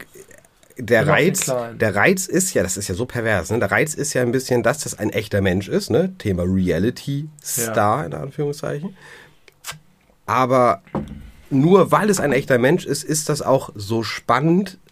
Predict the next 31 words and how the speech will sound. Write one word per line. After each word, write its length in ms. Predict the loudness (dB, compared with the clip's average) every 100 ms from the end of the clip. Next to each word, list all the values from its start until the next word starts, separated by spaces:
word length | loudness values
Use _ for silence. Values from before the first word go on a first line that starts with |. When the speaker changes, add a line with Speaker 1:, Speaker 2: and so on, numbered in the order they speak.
| _ _ _
Speaker 1:
für 180 | -8 -4
diese 200 | 0 2
Menschen, 360 | 4 4 2 0
dabei 200 | 2 0
zuzugucken, 640 | -2 -4 -4 -2 0 0
Speaker 2:
Ja. 240 | 0 -2 -4
Speaker 1:
wie 80 |
der 340 | 0 4 4 2
fertig 540 | -2 -8 -6 -6 -6
gemacht 440 | -2 0 -2 -4 -4
wird 260 | -4 -4
und 220 | -8 -10 -8
organisiert, 800 | -6 -2 -2 -4 0 2 2 -2 -20 -20 -20 _ -20 _ -6
ja, 240 | -6 -6 -10 _ _ _ -20 -20 -20 -20 -20 -20 _ _ -14
verarscht 540 | -8 -6 0 0 0 0
wird, 240 | -2 0
gemobbt 440 | 0 2 0 -4 -2
wird, 380 | 0 -2 -6 -12
äh, 120 | -10
Speaker 2:
Richtig. 320 | -8 -10 -2
Speaker 1:
auch 160 | 0 0
finanziell 880 | 0 2 4 2 0 4 4 4 2
in 460 | -2 0 2 0
Schwierigkeiten 580 | -4 -2 -2 0 0 0
gebracht 380 | -2 -2 -4 -4
wird. 80 | -6
Es 80 | -4
werden 160 | -4
ständig 240 | -4 -6 -6
irgendwelche 240 | -4 -4
Sachen 320 | -2 0 -2